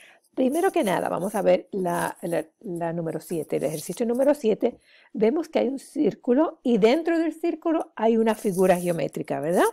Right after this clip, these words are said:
Así que esta figura geométrica que está dentro del círculo quiere decir que está inscribed.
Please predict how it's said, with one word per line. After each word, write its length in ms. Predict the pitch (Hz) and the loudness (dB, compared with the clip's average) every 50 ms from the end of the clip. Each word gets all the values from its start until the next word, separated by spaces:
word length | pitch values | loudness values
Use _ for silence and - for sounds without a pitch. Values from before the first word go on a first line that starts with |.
| - _ _ _ _ _ _ - - - - - - - - - | -2 _ _ _ _ _ _ -20 -18 -16 -16 -16 -16 -16 -14 -12
Así 240 | - - - 294 285 | -8 -4 -2 -2 0
que 260 | - - - - _ - | 0 -2 -4 -4 _ 2
esta 340 | - 359 359 - - 415 | 4 4 4 2 0 0
figura 340 | 403 - 339 277 302 302 294 | 2 2 2 4 4 4 2
geométrica 580 | 262 269 269 262 240 208 190 - - - 180 - | 2 0 -2 0 -2 -2 -2 -4 -4 -4 -4 -4
que 100 | - 175 | -4 -8
está 320 | - - - 233 - - - | -6 0 2 2 2 2 -2
dentro 720 | 196 180 170 190 226 262 330 370 359 349 349 330 302 277 | -4 -4 0 4 4 4 4 4 2 0 2 4 4 6
del 160 | 262 254 254 | 6 4 2
círculo 720 | - - 277 247 214 214 - _ - 190 180 185 208 196 | 0 0 0 0 0 0 -2 _ 0 2 2 2 2 0
quiere 260 | - 214 180 196 202 - | 0 0 0 0 -2 -4
decir 400 | - 208 208 - - - 208 208 | -6 -8 -6 -6 -4 -4 -4 -4
que 100 | - 202 | -4 -6
está 360 | 180 - - 220 - - _ - | -4 -2 -2 -2 -2 -2 _ -6
inscribed. 880 | - 226 202 180 170 - - - - 190 175 160 147 - - - - - | -2 -2 -2 -2 -4 -8 -14 -12 -6 -2 0 0 0 0 -4 -8 -12 -20